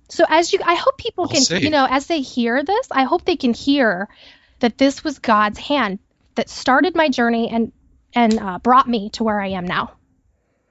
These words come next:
Speaker 2: I think so, and, and I wish I could remember sending you that email. I do not,
Speaker 1: <laughs>
Speaker 2: but I tend to tell everyone, "Hey, write a book," as if it's the easiest thing in the
Speaker 1: <laughs>
Speaker 2: world,
Speaker 1: No,
Speaker 2: but
Speaker 1: it's not.
Speaker 2: <laughs> No, it's not. Not at all. There's nothing easy about writing a book,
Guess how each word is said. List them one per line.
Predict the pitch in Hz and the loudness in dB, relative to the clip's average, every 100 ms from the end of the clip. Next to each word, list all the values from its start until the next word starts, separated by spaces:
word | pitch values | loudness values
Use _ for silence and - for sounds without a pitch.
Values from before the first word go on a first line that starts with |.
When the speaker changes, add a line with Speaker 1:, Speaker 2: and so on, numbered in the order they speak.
| _ _ _ - | _ _ _ -6
Speaker 2:
I | 131 131 | -2 -2
think | - 139 127 | -2 -2 -2
so, | - 107 101 | -4 -4 -4
and, | 98 95 101 _ _ - | -6 -8 -10 _ _ -8
and | 117 117 | -4 -2
I | 120 117 | -2 -2
wish | 165 - | -6 -8
I | 180 | -10
could | 165 | -10
remember | 143 151 156 127 | -8 -6 -6 -6
sending | - 233 277 127 | -4 -4 -2 -2
you | 104 | -2
that | 98 95 | -2 -4
email. | 95 98 101 110 | -6 -6 -4 -2
I | 165 | -4
do | 170 117 | -4 -8
not, | 113 185 202 - | -4 -2 -2 -2
Speaker 1:
<laughs> | |
Speaker 2:
but | 107 107 | -2 -2
I | 110 127 | -2 -2
tend | 123 151 | -4 -6
to | 139 | -6
tell | 131 131 123 | -4 -2 0
everyone, | 120 131 127 107 107 107 - _ | -2 -4 -6 -6 -6 -10 -20 _
"Hey, | 190 | -4
write | 190 143 156 | -2 -2 -2
a | |
book," | 123 117 120 113 | -4 -6 -6 -8
as | 107 | -8
if | 120 120 | -8 -10
it's | 113 | -12
the | 104 | -10
easiest | 107 107 107 104 | -10 -8 -6 -6
thing | - 110 | -4 -2
in | 104 | -2
the | 95 92 | 0 2
Speaker 1:
<laughs> | |
Speaker 2:
world, | 113 90 90 | 2 0 0
Speaker 1:
No, | 277 269 | 2 2
Speaker 2:
but | 254 | 2
Speaker 1:
it's | 269 | 0
not. | 311 269 254 349 - | 0 4 4 2 -4
Speaker 2:
<laughs> | _ _ - 160 | _ _ -12 -10
No, | 160 147 113 | -4 -2 -2
it's | 98 - | -4 -6
not. | 120 107 101 | -4 -4 -4
Not | 117 127 | -4 -6
at | 117 | -6
all. | 117 98 | -8 -8
There's | 101 101 | -10 -12
nothing | 123 131 123 | -12 -10 -10
easy | 110 113 104 | -8 -8 -8
about | 98 101 | -6 -6
writing | 101 101 101 | -4 -4 -6
a | 92 | -8
book, | 110 101 | -6 -6